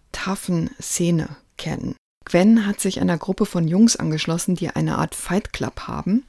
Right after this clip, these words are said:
und mit denen sie sich in eine wirklich brutale Prügelei wirft. Sie ist außerdem eine Wahnsinnsläuferin, ein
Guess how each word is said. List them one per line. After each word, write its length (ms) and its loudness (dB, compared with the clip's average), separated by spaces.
und 140 -6
mit 220 0
denen 180 6
sie 140 4
sich 240 0
in 120 0
eine 340 0
wirklich 340 2
brutale 600 2
Prügelei 680 -2
wirft. 460 -10
Sie 240 -2
ist 360 -4
außerdem 600 2
eine 420 -2
Wahnsinnsläuferin, 1400 2
ein 460 -2